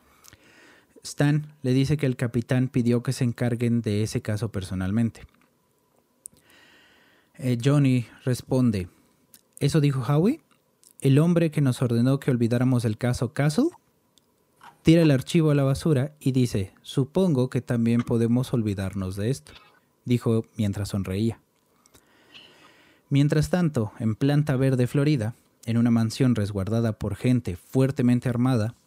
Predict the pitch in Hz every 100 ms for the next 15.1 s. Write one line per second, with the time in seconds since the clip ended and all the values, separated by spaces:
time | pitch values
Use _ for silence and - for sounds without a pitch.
0 | _ _ _ _ - 139 175 147 123 123
1 | _ - 131 127 127 123 123 117 123 120
2 | - 117 110 113 117 - 135 143 120 107
3 | 107 - - - - 127 147 165 190 185
4 | 151 139 123 117 113 - 110 - 135 -
5 | 95 - _ _ _ _ _ _ - 123
6 | 147 147 139 139 - 156 135 123 113 -
7 | 123 120 113 123 127 117 123 110 110 104
8 | 101 - 95 104 104 117 95 - _ _
9 | - - - - - - _ 139 156 151
10 | 147 113 113 117 110 110 131 - - -
11 | _ _ _ _ _ 117 117 135 131 127
12 | 123 120 117 127 127 131 131 - 113 -
13 | 113 117 113 117 131 123 104 101 98 110
14 | 107 107 98 98 90 90 92 98 120 104
15 | 90